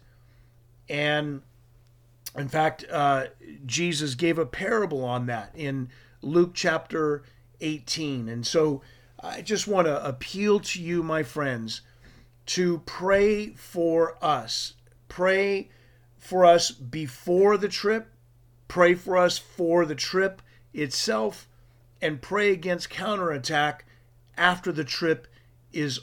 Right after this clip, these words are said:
over. Let us believe that, uh, we will be able to partner together with our Lord to see him bring his reformation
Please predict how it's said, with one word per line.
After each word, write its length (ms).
over. 420
Let 280
us 180
believe 760
that, 540
uh, 300
we 280
will 200
be 260
able 240
to 100
partner 600
together 540
with 360
our 240
Lord 520
to 140
see 320
him 300
bring 320
his 300
reformation 1160